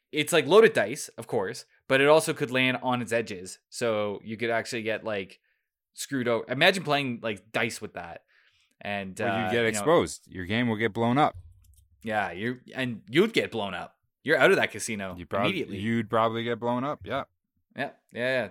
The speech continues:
Speaker 1: just escorted. Uh, what they notice about this, though, is that they're all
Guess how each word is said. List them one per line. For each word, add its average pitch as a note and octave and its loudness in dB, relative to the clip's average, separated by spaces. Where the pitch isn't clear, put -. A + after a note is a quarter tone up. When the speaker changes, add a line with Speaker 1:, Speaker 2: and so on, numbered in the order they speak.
Speaker 1:
just A2+ -12
escorted. G#2 -6
Uh, C#3 6
what D3+ 0
they D#3+ 2
notice G#3 4
about C#3+ 2
this, A#2 -2
though, G2 -2
is A2+ -6
that B2 0
they're B2 -2
all C#3+ 6